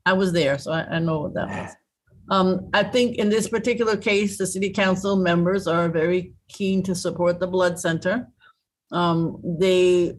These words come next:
Speaker 1: I think incorrectly, this is upsetting to me, think that the folks, they don't know the East Side. They think everybody's wealthy on the East Side. That is absolutely unequivocally not true.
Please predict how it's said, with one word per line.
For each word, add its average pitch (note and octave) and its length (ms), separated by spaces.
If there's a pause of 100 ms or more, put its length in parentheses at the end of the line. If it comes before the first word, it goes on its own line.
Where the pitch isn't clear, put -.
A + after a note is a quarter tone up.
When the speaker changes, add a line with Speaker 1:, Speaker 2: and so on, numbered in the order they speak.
Speaker 1:
I F#3 100
think F#3 380
incorrectly, G#3 880
this F#3+ 260
is F3+ 120
upsetting F3+ 460
to F3+ 120
me, F#3 280
think E3+ 220
that E3 220
the D#3 160
folks, F3 400
they G3 120
don't F#3 200
know F#3 140
the F#3 240
East F3+ 160
Side. F3+ 360
They E3 120
think E3+ 280
everybody's E3+ 560
wealthy E3+ 400
on E3 140
the E3 180
East E3+ 140
Side. E3+ 220
That D#3+ 100
is D3 160 (100)
absolutely F#3 880 (420)
unequivocally F#3 720
not E3+ 260
true. E3+ 460